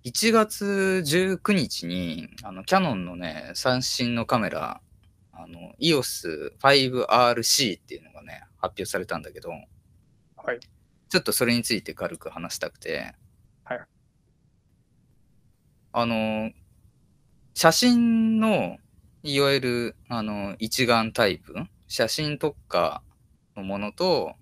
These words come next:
Speaker 1: えー、シネマカメラっていう、えー、映像を撮る用のカメラがあるんですけど、えーと、まあ、それをガッチャンコしたような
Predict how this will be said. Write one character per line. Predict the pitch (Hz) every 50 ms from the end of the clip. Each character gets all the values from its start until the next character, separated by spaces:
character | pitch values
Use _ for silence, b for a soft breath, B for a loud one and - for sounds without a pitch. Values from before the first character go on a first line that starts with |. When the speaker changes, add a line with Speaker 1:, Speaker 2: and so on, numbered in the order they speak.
| 131 113
Speaker 1:
え | 101 95 95 92 92 90 90 92
ー、 | 95
シ | - - 135
ネ | 147 160 165
マ | 170 165 -
カ | - 160 147
メ | 123 95
ラ | 90 87 82
っ | -
て | _ - - -
い | - - 90
う、 | 92 101 107 101 82 67 - - B B B B B B B B B B -
え | 107
ー、 | 98 90 85 - 143
映 | 165 165 156
像 | 151 160 156 147 147
を | 143
撮 | 139 143 143
る | 135 131
用 | 127 123 120 117
の | 117 117 117 - - -
カ | - 127
メ | 107 85
ラ | 78 73
が | 80 80
あ | 80
る | 80 -
ん | -
で | - -
す | -
け | - -
ど、 | - 87 85 78 65 - - _ _ _ _ _ -
え | - - -
ー | -
と、 | - 131
ま | 147 139
あ、 |
そ | - - 196
れ | 240
を | 226 -
ガ | 143 151 -
ッ | -
チ | - 277
ャ | 277
ン | 226 185
コ | - 104
し | - -
た | - 101 98
よ | 101 101 98 90
う |
な | 85 76 - - -